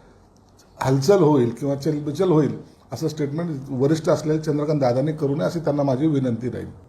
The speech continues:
फासावर जायला तयार जरी असले तरी त्याला दिलेली वेळ ही त्यांना पाळावी लागेल, त्या वेळेपर्यंत वाट पाहावी लागेल. नाही, सरकारच्या हालचाली म्हणून नाही, परंतु पक्ष म्हणून प्रत्येक पक्ष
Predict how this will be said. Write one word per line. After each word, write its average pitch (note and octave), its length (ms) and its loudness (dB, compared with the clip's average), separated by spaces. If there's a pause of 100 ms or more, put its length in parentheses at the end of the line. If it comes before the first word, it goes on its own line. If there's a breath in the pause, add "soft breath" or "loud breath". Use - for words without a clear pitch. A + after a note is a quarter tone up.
(100)
फासावर F3+ 380 4
जायला E3+ 500 4 (140)
तयार D#3+ 220 4
जरी D#3 260 0
असले D#3 340 -2
तरी E3+ 260 -4
त्याला D#3+ 260 -2
दिलेली D3 400 -4
वेळ C#3 320 2 (400)
ही D#3 60 -4
त्यांना D3+ 300 0
पाळावी C3 720 -4
लागेल, D3 360 -2
त्या C3+ 120 -2
वेळेपर्यंत C3+ 540 0
वाट C3 220 0
पाहावी G#2+ 320 -4
लागेल. F#2+ 220 -12 (320)
नाही, C4+ 140 -8
सरकारच्या B3 480 2
हालचाली A3 340 2
म्हणून F#3+ 260 -2
नाही, F3 160 0
परंतु G3 320 -6
पक्ष - 300 -2
म्हणून F#3+ 280 -2
प्रत्येक F#3 420 -4
पक्ष E3+ 200 -6